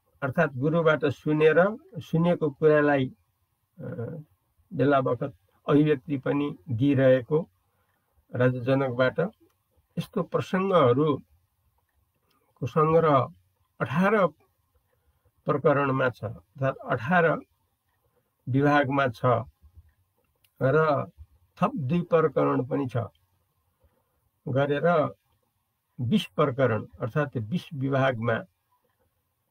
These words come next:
यो रहेको छ संसारको सामु। यसमा कुल सङ्ख्या श्लोकका, संस्कृतको श्लोकका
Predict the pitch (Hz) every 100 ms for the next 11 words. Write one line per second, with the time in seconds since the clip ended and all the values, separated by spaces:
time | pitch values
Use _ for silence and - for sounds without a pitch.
0 | _ _ 131 131 123 120 120 110 - -
1 | _ - 143 123 131 131 143 - 170 143
2 | 127 135 131 120 120 - 113 131 - _
3 | _ _ _ _ _ _ _ _ _ -
4 | 139 _ _ _ _ _ _ _ _ _
5 | _ _ _ _ _ _ 143 - 190 202
6 | 185 131 - _ 190 214 185 143 131 -
7 | _ _ _ _ _ _ _ - 170 -
8 | 175 127 - _ - - 160 175 - -
9 | 131 104 - _ _ _ - - 156 -
10 | 165 139 139 139 - 147 131 - 151 127